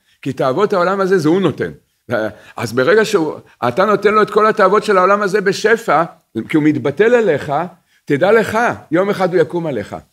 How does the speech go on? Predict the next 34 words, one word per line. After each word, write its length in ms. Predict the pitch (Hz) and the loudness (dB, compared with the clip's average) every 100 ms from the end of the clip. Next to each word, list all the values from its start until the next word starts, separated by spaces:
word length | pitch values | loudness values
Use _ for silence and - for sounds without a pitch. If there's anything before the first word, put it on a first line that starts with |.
| _ _ _ | _ _ _
ואז 360 | 120 - 220 190 | -4 0 0 0
היצר 420 | 190 208 208 208 | -2 -2 -2 -4
הרע 200 | 185 220 | -2 -2
בעצמו 640 | 202 185 - - 175 233 | -2 -2 -4 -8 -6 -4
מתחיל 320 | 202 - 202 | -4 -4 -4
לעשות 320 | 214 196 214 185 | -2 -2 -2 0
בעיות 400 | 185 180 214 214 | 2 4 4 4
לאדם. 460 | 202 165 214 151 82 _ _ _ | 2 4 2 2 -4 _ _ _
מדוע? 500 | 127 143 143 127 135 165 | -2 0 2 2 2 0
כי 100 | - | 0
הודיעו 480 | 165 147 127 247 240 | 2 2 0 -2 0
לו, 500 | 202 233 240 226 220 - - | 4 4 6 4 0 -6 -2
אל 120 | 190 | 2
תחשוב 300 | 220 202 220 | 2 2 2
שזה 260 | 202 190 170 | 2 2 4
הולך, 280 | 160 156 143 | 6 4 4
זה 100 | 156 | 2
הולך 220 | 147 147 | 2 2
להיות 220 | 156 135 | 2 2
תמיד. 320 | 147 135 104 - _ _ | 2 0 -2 -6 _ _
הוא 120 | 156 | 4
הולך 280 | 208 220 214 | 6 6 4
להרוג 340 | 208 185 214 | 4 4 4
אותך 220 | 214 - 180 | 2 0 -2
יום 160 | 180 180 | -2 -4
אחד. 300 | 170 156 92 - _ _ _ | -4 -4 -6 -12 _ _ _
וזה 280 | 120 117 175 | -4 0 2
התקלקלות 800 | 220 214 - 185 - 156 208 - | 2 -2 -2 -2 0 0 0 0
האהבה 600 | 202 156 135 160 202 165 170 _ _ | 2 2 2 2 2 2 -2 _ _
שבין 400 | - 139 120 214 | -6 -2 0 0
המלך 440 | 175 165 196 214 160 | 0 0 0 0 -2
לבית, 320 | 139 170 185 - 127 | -2 -2 -2 -4 -4
לבין 380 | 139 135 170 180 | -2 0 0 2
ה-, 280 | 165 151 | 2 2